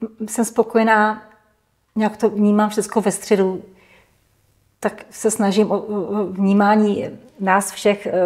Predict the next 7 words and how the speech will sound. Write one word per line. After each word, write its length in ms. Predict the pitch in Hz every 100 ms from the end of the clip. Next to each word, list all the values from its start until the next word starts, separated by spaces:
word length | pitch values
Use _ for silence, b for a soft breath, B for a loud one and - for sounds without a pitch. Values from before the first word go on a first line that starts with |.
| 180 202 - _ 208
v 80 |
určité 400 | 208 - 190 190
realitě, 580 | 190 131 170 190 190 180 - _ _ 214 _ _ _ _ _ _ _ _ _
která 320 | - 226 185 185
je 100 | 180
samozřejmě 400 | 196 175 185 185
proměnlivá. 760 | 185 165 180 180 165 - 175